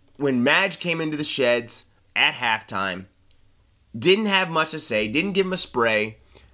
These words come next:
but just said, "You guys figure this out yourself." After a couple days of partying and having a good time, and I shouldn't say partying, but going away as a team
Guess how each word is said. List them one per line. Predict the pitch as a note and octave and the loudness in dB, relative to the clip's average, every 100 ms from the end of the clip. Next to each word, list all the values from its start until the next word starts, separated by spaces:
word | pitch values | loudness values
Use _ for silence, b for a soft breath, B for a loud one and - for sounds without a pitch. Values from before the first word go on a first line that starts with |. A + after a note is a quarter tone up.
| b - | b -8
but | - C#3 - | 0 0 2
just | D3 C#3+ - | 2 2 2
said, | D3 C#3 C3 G2+ - | 4 4 4 0 -12
"You | A#2 C3+ D#3+ | -6 -2 2
guys | D#3+ C#3+ C#3 C3+ | 4 4 2 -2
figure | C#3 C3+ B2+ | -2 2 4
this | A#2+ A2+ | 2 0
out | A2 G#2+ G#2+ | 0 0 -6
yourself." | G2+ G2 - - | -8 -6 -8 -2
After | D3+ F#3 F#3 G3+ F3 | 4 4 6 4 6
a | D#3+ | 6
couple | F3 E3+ | 4 2
days | D#3+ D#3 D3+ | 4 4 4
of | C3 | 0
partying | - C#3 D3 D3 C#3+ B2 | -2 2 2 2 0 -2
and | |
having | A#2+ C#3 C#3 | -2 -2 -2
a | |
good | B2+ C3 B2 | -4 -4 -2
time, | B2 B2 A#2+ B B | 0 2 -2 B B
and | F3+ | 0
I | F3+ | 0
shouldn't | F3 C#3+ A2+ | 0 -4 -2
say | G#2 | -2
partying, | G#2 G2 G2 G2+ G2+ b b b | 0 0 0 -4 -8 b b b
but | C3+ D3 - - b _ _ - A#2+ A#2 | 0 2 0 -12 b _ _ -18 -10 2
going | E3 F#3+ F3+ | 4 6 4
away | D3+ C#3+ D3+ | 6 6 6
as | C#3+ | 4
a | A#2+ | -2
team | - C#3 C3 C3 B2 | -6 0 2 2 0